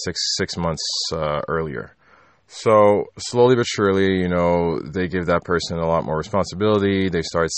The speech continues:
sectioning out, you know, my responsibilities, and they're like, "Okay, you do this and you do this, all right?" So, um, at one point, just fast forwarding, um, he sat me down,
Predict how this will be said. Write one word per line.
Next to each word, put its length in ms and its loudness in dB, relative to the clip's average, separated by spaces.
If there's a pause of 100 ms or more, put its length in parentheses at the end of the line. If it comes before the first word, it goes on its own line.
sectioning 400 -2
out, 280 0
you 120 -12
know, 140 -6
my 180 2
responsibilities, 1120 0
and 160 -4
they're 80 -4
like, 160 -2
"Okay, 260 -10
you 240 -6
do 160 -6
this 320 -2 (220)
and 280 -2
you 200 -8
do 160 -6
this, 260 -10 (220)
all 80 -6
right?" 320 2 (540)
So, 580 6 (180)
um, 560 2 (920)
at 180 2
one 220 2
point, 420 -4 (560)
just 220 -4
fast 260 2
forwarding, 460 -2 (140)
um, 460 -2
he 180 -6
sat 260 2
me 80 -4
down, 500 -2